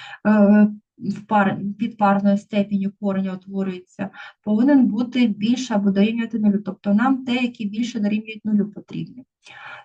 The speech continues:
Так, і тепер підставляємо. Давайте я тут буду поруч писати.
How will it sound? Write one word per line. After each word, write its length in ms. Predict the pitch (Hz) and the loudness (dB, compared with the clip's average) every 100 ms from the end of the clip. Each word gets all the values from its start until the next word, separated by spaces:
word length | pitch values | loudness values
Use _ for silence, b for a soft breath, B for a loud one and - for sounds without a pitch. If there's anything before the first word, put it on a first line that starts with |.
| _ | _
Так, 320 | 311 294 285 381 | 0 0 0 -6
і 40 | |
тепер 500 | 381 - 302 302 - - _ _ _ _ | -6 -2 0 0 -4 -18 _ _ _ _
підставляємо. 800 | 269 247 - 240 214 190 180 190 | -10 -10 -6 -2 0 0 -2 -2
Давайте 280 | 196 190 196 | -2 -2 -4
я 60 | |
тут 140 | 196 196 | -8 -8
буду 260 | 190 196 - | -6 -6 -8
поруч 300 | - 190 180 | -4 -4 -6
писати. 680 | - 185 - 185 175 175 | -12 -12 -6 -6 -4 -6